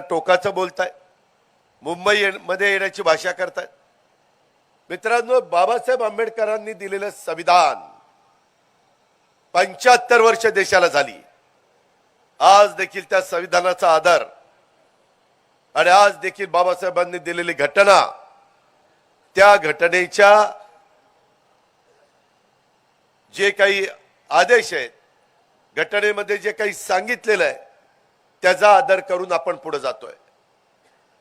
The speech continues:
जर कायदा हातात घ्यायचा प्रयत्न कोणी केला, तर त्याचा मुलायजा ठेवायचा नाही. कायद्यापेक्षा कोणी श्रेष्ठ नाही,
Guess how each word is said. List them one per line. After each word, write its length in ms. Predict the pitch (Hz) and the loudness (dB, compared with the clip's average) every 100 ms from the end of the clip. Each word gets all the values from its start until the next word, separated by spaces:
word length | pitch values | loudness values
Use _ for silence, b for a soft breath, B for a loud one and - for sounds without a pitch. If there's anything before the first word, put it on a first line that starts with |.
| _ | _
जर 180 | - 226 | 2 2
कायदा 440 | 226 190 185 185 208 | 2 2 2 4 4
हातात 280 | 196 202 | 4 2
घ्यायचा 380 | 196 185 180 208 | 0 -2 -4 -4
प्रयत्न 420 | 190 190 190 185 | -6 -6 -8 -8
कोणी 200 | 185 190 | -10 -10
केला, 560 | 175 196 226 226 165 - - - _ _ _ _ _ _ _ _ _ _ - | -10 -4 2 4 4 0 -10 -20 _ _ _ _ _ _ _ _ _ _ 2
तर 240 | 196 208 190 - - _ _ _ _ _ _ _ _ - | 6 6 2 -8 -20 _ _ _ _ _ _ _ _ -4
त्याचा 480 | 175 190 190 180 - - _ _ _ _ _ | -2 4 4 4 0 -10 _ _ _ _ _
मुलायजा 460 | 123 170 196 190 170 | -8 0 2 2 -4
ठेवायचा 500 | 165 143 135 120 123 | -4 -6 -6 -8 -16
नाही. 140 | 107 _ _ _ _ _ _ _ _ _ _ _ 175 | -18 _ _ _ _ _ _ _ _ _ _ _ 0
कायद्यापेक्षा 720 | 180 190 214 208 208 - 208 | 2 4 2 2 -6 -4 -6
कोणी 320 | 196 190 208 | -6 -16 -14
श्रेष्ठ 420 | - 208 202 - | -6 -6 -4 -2
नाही, 240 | 185 147 | -2 -2